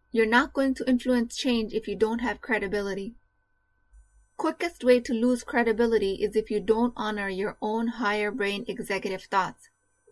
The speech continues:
You announce something was important for the company. You put that meeting in the books, and you show up late or you're not prepared. Respect and credibility go out the window.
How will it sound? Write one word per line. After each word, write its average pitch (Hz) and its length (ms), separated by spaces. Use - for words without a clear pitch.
You 240 220
announce 240 520
something 226 460
was 220 180
important 226 520
for 226 120
the 214 120
company. 208 520
You 233 120
put 285 320
that 240 200
meeting 233 360
in 220 140
the 202 80
books, 185 420
and 214 200
you 208 80
show 262 300
up 269 200
late 214 300
or 202 120
you're 196 180
not 208 320
prepared. 214 540
Respect 220 560
and 247 180
credibility 214 720
go 196 180
out 208 280
the 214 80
window. 190 400